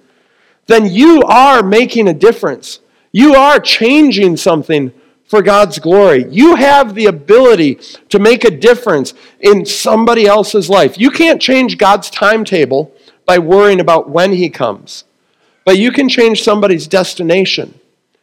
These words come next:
by focusing on sharing the good news that you have inside you. That's exactly what God wants each and every one of us to be doing while we wait for Jesus' return.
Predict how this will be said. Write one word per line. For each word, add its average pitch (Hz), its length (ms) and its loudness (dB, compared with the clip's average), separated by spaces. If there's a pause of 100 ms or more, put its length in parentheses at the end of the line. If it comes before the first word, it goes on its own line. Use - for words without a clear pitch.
(140)
by 165 140 -4
focusing 165 760 -4 (240)
on 156 180 -2
sharing 190 540 -2
the 151 80 -2
good 156 280 -6
news 156 320 -4
that 139 180 -4
you 135 120 -6
have 123 420 -8 (100)
inside 135 500 -4
you. 120 220 -10 (840)
That's 196 180 -2
exactly 185 600 -4
what 156 200 -4
God 160 240 -4
wants 147 400 -4 (300)
each 190 260 -2
and 196 80 0
every 185 240 0
one 175 200 0
of 160 80 -2
us 165 240 -2
to - 80 -14
be 156 120 -4
doing 135 440 -2 (240)
while 151 300 -2
we 170 280 -6
wait 151 640 -6 (520)
for 156 140 -6
Jesus' 131 440 -6
return. 113 460 -10